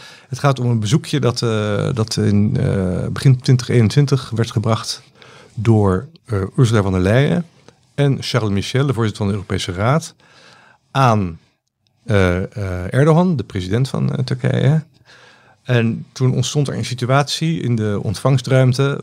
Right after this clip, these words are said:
waarin, ehm, eh, von der Leyen, eh, een plekje kreeg, eh, wat ondergeschikt was aan het plekje dat Charles Michel kreeg. En dat, eh, leidde weer tot ge-,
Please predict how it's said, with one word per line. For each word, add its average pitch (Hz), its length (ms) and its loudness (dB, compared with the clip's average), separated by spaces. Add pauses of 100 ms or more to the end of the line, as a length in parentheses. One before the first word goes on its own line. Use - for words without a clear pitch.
waarin, 107 680 0
ehm, 98 440 2 (600)
eh, 107 240 -4
von 117 200 -8
der 107 120 -2
Leyen, 113 640 2
eh, 104 260 -4
een 104 220 -4
plekje 131 280 0
kreeg, 117 500 -4
eh, 98 460 0 (420)
wat - 180 -2
ondergeschikt 131 520 2
was 117 240 0
aan 117 120 -2
het 110 100 -6
plekje 107 460 -2
dat 98 300 -4 (440)
Charles 101 300 0
Michel 110 420 -2
kreeg. 160 540 0 (260)
En 104 80 -4
dat, - 280 -6 (200)
eh, 92 100 -8 (220)
leidde 95 260 2
weer 90 160 2
tot - 240 -2 (840)
ge-, - 160 -14